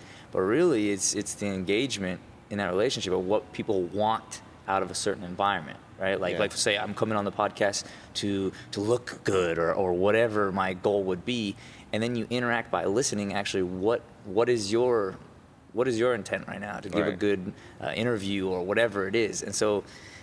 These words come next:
Speaker 1: there's different things you learn from acting, and you can apply that towards,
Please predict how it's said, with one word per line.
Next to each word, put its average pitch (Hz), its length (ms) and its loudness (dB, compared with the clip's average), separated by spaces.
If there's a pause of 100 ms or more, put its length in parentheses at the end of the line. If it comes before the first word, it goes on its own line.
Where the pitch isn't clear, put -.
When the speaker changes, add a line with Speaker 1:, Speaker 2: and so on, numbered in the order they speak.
Speaker 1:
there's 113 200 0
different 160 340 -2
things 160 240 0
you 120 100 2
learn 120 720 -2
from 101 240 -4
acting, 113 440 0
and 98 260 -2
you 101 160 -4
can 98 160 -6
apply 110 320 2
that 104 280 2
towards, 98 540 -2